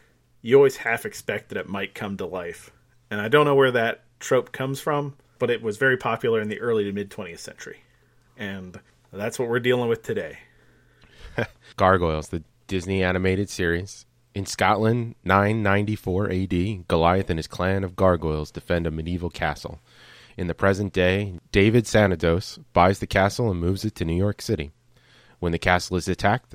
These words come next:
Speaker 2: the gargoyles are awakened from a thousand-year curse. I really wish we could have, uh, Keith David on to read that instead.
Speaker 1: He's got quite a voice.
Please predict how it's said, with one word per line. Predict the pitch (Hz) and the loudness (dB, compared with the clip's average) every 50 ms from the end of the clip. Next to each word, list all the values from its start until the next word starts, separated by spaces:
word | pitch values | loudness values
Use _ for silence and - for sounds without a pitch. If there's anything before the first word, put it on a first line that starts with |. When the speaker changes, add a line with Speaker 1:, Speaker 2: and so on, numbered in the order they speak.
| _ - | _ -10
Speaker 2:
the | 92 85 | -6 0
gargoyles | 92 87 92 95 98 104 104 104 98 98 | 2 2 4 4 4 2 2 2 2 2
are | 87 87 | 2 2
awakened | 85 82 87 98 - - 113 113 117 110 | 2 2 2 0 0 -2 -4 -4 -4 -6
from | - - 87 76 71 - - | -6 -6 -4 -4 -6 -10 -12
a | - | -14
thousand-year | - - - 82 80 90 92 90 95 98 95 95 87 87 87 85 82 82 - - | -14 -6 -4 0 0 2 0 0 -2 -2 -4 -2 -2 0 0 0 0 -2 -6 -8
curse. | - - 76 67 76 - - - - _ - - - - - - _ _ - | -4 -4 -4 -4 -4 -8 -16 -20 -20 _ -20 -20 -20 -20 -20 -20 _ _ -8
I | - 80 | -4 -4
really | 78 78 87 92 92 92 92 | -2 2 4 4 4 4 4
wish | 87 85 90 82 - - | 4 4 2 0 0 -4
we | 87 | -6
could | - - 80 | -4 -4 -2
have, | 82 82 82 80 73 - - 85 | 0 0 0 0 -2 -4 -4 -2
uh, | 78 78 78 78 - | -2 -2 -2 -4 -6
Keith | - 98 87 - - | -6 -6 -6 -4 -2
David | 85 80 78 73 73 | -2 -2 0 0 -2
on | 78 78 76 | -2 -2 -2
to | 73 | -4
read | 78 80 78 | -4 -6 -4
that | - 78 73 - | -2 -2 -2 -2
instead. | 76 - - - 71 65 - _ _ - _ _ _ _ _ _ _ _ _ - | -4 -6 -6 -8 -8 -10 -10 _ _ -20 _ _ _ _ _ _ _ _ _ -8
Speaker 1:
He's | 127 135 117 123 | -8 -6 -6 -4
got | - 120 107 - | -4 -4 -4 -4
quite | - - - 131 123 | -8 -4 -2 0 0
a | 123 | 0
voice. | 117 104 92 87 - - - | -2 -4 -6 -8 -8 -14 -20